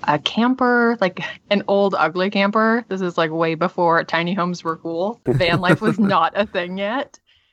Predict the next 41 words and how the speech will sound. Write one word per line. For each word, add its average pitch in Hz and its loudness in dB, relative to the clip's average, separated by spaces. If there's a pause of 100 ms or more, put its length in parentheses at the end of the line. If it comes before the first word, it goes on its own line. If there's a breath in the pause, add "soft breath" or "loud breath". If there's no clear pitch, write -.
(420)
And 277 4
just 330 2
making 320 2
some 302 0
really 240 2
difficult 254 0
choices. 185 0
We 202 4
moved 196 2
to 214 4
the 202 4
D 185 2
C 254 -2
area, 220 2 (320)
which 202 -2
is 190 -2
a 185 2
very 175 0
high 190 -2
cost - 0
of 190 -4
living. 180 0
That 175 2
meant 175 -2 (200)
that 170 0
we 196 2
had 208 2
a 226 2
roommate 208 0 (640 soft breath)
while 185 2
we 226 0
had 220 -2
our 220 0
first 220 -2
kid, 214 2
while 175 2
we 214 2
had 208 0
our 214 2
second 202 0
kid, 190 2